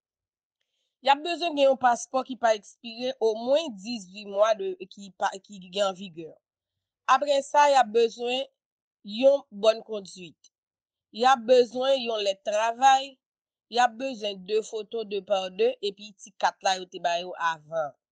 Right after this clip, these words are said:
Kòman yon moun kapab jwenn bòn kondwit la? Paspò a li gen ki pa ekspire a, avèk sis san peso la ale nan bank Reservas, la l achte enpo a. Lè l fin achte enpo a, fòk li fè kopi paspò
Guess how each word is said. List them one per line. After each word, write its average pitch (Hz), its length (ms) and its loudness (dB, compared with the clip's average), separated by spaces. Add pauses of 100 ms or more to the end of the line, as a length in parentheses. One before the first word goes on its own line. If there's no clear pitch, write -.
(580)
Kòman 320 340 4
yon 339 140 -2
moun 294 200 -4
kapab 262 400 4
jwenn 240 320 -4
bòn 233 200 -4
kondwit 247 440 -8
la? 320 140 -4 (680)
Paspò 294 520 4 (120)
a 277 120 8
li 277 160 -6
gen 277 240 -2
ki 226 120 -16
pa 214 160 6
ekspire 196 720 -6
a, 240 100 0 (300)
avèk 196 280 0
sis 311 240 -14
san 277 200 0
peso 262 320 -6
la 240 120 2
ale 226 160 -4
nan 214 160 -2
bank 220 240 0
Reservas, 214 640 -4
la 190 160 0
l 190 120 0
achte 240 440 2 (600)
enpo 208 420 -2 (100)
a. 139 60 -4 (640)
Lè 247 180 -2
l 294 120 -2
fin 302 160 -2
achte 302 280 2
enpo 220 400 0
a, 247 160 6
fòk 233 240 -2
li 226 120 -16
fè 196 160 -4
kopi 214 440 -8
paspò 262 540 0